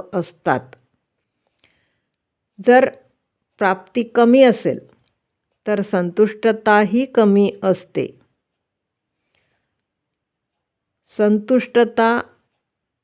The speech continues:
आणखी शक्तींनाही आव्हान करते.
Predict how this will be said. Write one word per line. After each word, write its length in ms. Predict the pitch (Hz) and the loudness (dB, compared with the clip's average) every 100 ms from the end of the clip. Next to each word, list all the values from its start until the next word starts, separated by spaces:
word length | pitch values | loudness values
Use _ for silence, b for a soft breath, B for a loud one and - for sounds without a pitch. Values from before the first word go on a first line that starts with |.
| _ | _
आणखी 480 | 208 214 208 247 247 | -4 -2 -2 -2 -2
शक्तींनाही 1040 | - 202 - - 226 220 220 208 240 277 - | -2 -6 -6 -2 0 2 0 0 0 -2 -4
आव्हान 460 | 196 185 196 196 | -4 -2 -2 -2
करते. 560 | 185 170 - 131 - | -2 -4 -4 -10 -12